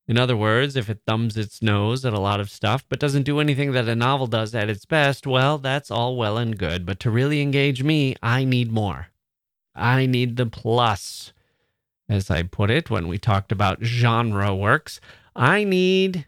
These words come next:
with experimental literature, I need experimentation plus.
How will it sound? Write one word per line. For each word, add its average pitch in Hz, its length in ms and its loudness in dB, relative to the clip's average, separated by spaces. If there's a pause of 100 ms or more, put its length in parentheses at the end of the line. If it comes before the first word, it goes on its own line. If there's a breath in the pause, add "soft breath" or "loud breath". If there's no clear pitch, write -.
(100)
with 120 160 -2
experimental 175 840 0
literature, 165 880 2
I 165 280 0
need 160 280 -2
experimentation 139 1300 0
plus. - 920 0